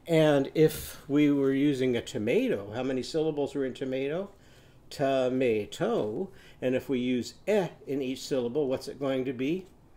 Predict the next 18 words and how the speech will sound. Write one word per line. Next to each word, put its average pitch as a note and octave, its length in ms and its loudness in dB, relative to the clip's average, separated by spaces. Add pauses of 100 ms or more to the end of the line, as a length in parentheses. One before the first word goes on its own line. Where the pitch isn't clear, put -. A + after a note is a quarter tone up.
(460)
To, B2+ 440 2 (440)
ma, A3 480 0 (600)
to. D3+ 300 2 (240)
Say C#3+ 300 0
that. A#2+ 280 -4 (600)
To, C3 500 2 (640)
ma, E3+ 420 4 (840)
to. D#3 300 4 (720)
And E3 140 6
if D#3+ 120 4
we E3+ 80 8
put G#3 200 4
our C#3 120 2
squash - 720 -4 (960)
and C#3+ 180 0
our C3+ 100 4
tomato C3 680 2
into C3+ 880 0